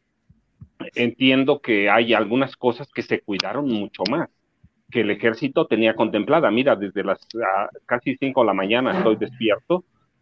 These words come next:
hab-, hablando de, de, de, de, de, de, de, de los chapitos, pero sí, sí es una operación muy superior,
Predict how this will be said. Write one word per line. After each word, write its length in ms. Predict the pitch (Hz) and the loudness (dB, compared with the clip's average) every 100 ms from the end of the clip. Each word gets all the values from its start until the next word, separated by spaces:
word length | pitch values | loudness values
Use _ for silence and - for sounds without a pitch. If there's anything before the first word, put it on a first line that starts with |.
| _ | _
hab-, 180 | 101 113 | 0 2
hablando 460 | 113 117 120 120 | 4 4 4 2
de, 200 | 107 98 | 2 0
de, 320 | 90 92 92 | -2 -2 -4
de, 260 | 87 98 92 | -4 -4 -4
de, 200 | 92 92 | -4 -6
de, 300 | 92 98 - - _ - | -4 -6 -6 -14 _ -4
de, 240 | 104 95 | -2 0
de, 180 | 92 104 | 0 -2
de 160 | 92 113 | 2 2
los 160 | 113 | 4
chapitos, 680 | - 117 147 214 123 117 - - _ _ _ - | 2 2 2 2 2 0 -2 -18 _ _ _ 0
pero 480 | 135 131 143 139 - | 4 8 8 8 4
sí, 420 | - 170 214 185 | -2 0 2 0
sí 200 | - 190 | 0 0
es 120 | 202 | 0
una 140 | 208 202 | 0 0
operación 760 | 156 117 - 170 185 190 165 | 2 0 0 0 0 -2 0
muy 360 | 131 135 185 190 | 2 6 4 2
superior, 600 | 185 135 120 123 185 | -2 0 2 4 4